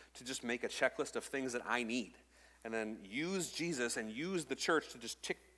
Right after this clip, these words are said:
those things off. But as soon as that list stops getting checked off, man, I would just crush it and just leave it in the dust. That's my temptation. Jesus does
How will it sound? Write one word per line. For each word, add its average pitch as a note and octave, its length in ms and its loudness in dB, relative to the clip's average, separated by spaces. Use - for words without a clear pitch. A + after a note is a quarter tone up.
those C#3 180 6
things A#2 240 2
off. - 340 -8
But C#3 100 6
as B2+ 60 0
soon G#3+ 140 10
as E3 60 8
that D#3+ 160 10
list F3+ 260 8
stops D#3+ 320 8
getting D3+ 200 6
checked - 240 4
off, D#3 420 12
man, A#2+ 100 0
I A#2+ 120 10
would D3 100 8
just A2+ 140 2
crush - 280 8
it C3+ 120 2
and C3+ 120 4
just B2+ 160 -2
leave A#2 180 -2
it B2+ 60 2
in C3 100 2
the B2+ 80 4
dust. G#2 520 2
That's C#3+ 180 4
my C3+ 140 6
temptation. C#3+ 640 0
Jesus F3+ 440 4
does F3 360 12